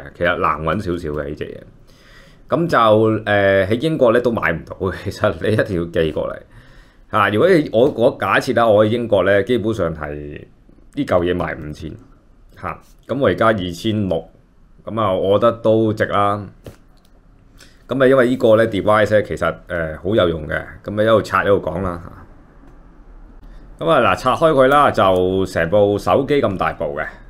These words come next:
感覺上就手機 size，佢係略大少少啦，但係因為呢隻都勁蛋嚟嘅，即係其實坊間就我睇過就 Netgear 同埋得 Linksys 嘅啫，兩個大品牌做five G嘅啫。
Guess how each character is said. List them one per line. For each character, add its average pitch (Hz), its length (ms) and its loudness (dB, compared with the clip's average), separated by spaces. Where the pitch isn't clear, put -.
感 92 140 -8
覺 104 100 0
上 73 200 -8
就 73 80 -8
手 101 180 -6
機 113 120 -2
size， 104 240 -2
佢 151 140 2
係 - 20 4
略 123 220 4
大 113 240 2
少 113 180 0
少 113 180 -2
啦， 120 180 2
但 104 120 2
係 101 40 -2
因 120 100 0
為 117 100 2
呢 127 160 -4
隻 98 200 0
都 113 400 -2
勁 80 240 -6
蛋 80 260 -6
嚟 76 140 -6
嘅， 73 180 -10
即 110 140 -6
係 82 280 -2
其 117 60 -2
實 127 100 4
坊 180 320 4
間 170 260 2
就 127 140 2
我 104 180 4
睇 104 300 0
過 110 200 2
就 85 160 0
Netgear 98 580 0
同 73 160 -12
埋 71 280 -14
得 110 240 -4
Linksys 101 460 -4
嘅 85 100 -4
啫， 90 280 -2
兩 82 220 -4
個 85 460 0
大 82 180 -2
品 82 240 -6
牌 80 180 -4
做 80 180 -8
five 92 220 0
G 85 260 -4
嘅 73 80 -4
啫。 80 160 -4